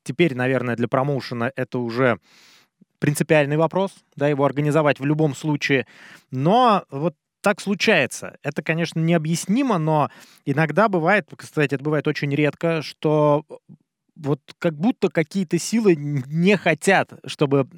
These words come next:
м, что-то случилось. В данном случае этот поединок, да, который изначально планировался на турнир, где Фон дрался с Верой, потом перенесли там на пару недель вперед на номерной турнир.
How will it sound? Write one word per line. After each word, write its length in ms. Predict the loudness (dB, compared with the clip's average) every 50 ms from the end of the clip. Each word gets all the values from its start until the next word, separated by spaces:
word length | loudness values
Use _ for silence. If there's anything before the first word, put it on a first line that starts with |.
| -16
м, 340 | -12 -10 -6 -4 0 0 0
что-то 280 | 2 2 0 0 0 -2
случилось. 500 | -2 -2 -4 -2 0 -2 0 0 0 0
В 20 |
данном 220 | 0 0 0 -2 -4
случае 320 | -4 -4 -4 -2 -2 -2
этот 160 | -2 -4 _
поединок, 440 | -4 -4 -2 -2 -2 0 0 0 -2 -2 -20 -20 -20 -20 -20 -20 -14 _
да, 160 | 0 2 2
который 300 | 2 0 -4 -2 -2 0
изначально 420 | 0 0 -2 0 2 0 0 0 -4
планировался 580 | -4 -4 0 0 0 0 0 -2 -4 -4 -4
на 220 | 0 0 0 0 0 _ _ _ _ _ _ _ _ _ _ _ _ _ _ -4
турнир, 340 | -2 -2 0 0 -2 -2 -4
где 140 | -2 -4 -4
Фон 280 | -2 0 -2 -2 0 0
дрался 360 | 0 0 0 0 -2 -6 -10
с 80 | -6
Верой, 280 | -2 0 2 2 2 2
потом 300 | 0 -2 -2 -2 -4 -4
перенесли 480 | -4 -4 -4 -4 -4 -6 -4 -2 -2 -2
там 200 | _ -2 -4 -2
на 180 | -2 -4 -2
пару 180 | _ -2 -2 -2
недель 300 | -4 -6 -4 -4 -4 -4
вперед 340 | -2 -2 -2 0 0 -2 -4
на 80 | -8
номерной 400 | -8 -6 -4 -4 -2 -2 -2 -2
турнир. 380 | -2 -2 -4 0 -2 -2 -2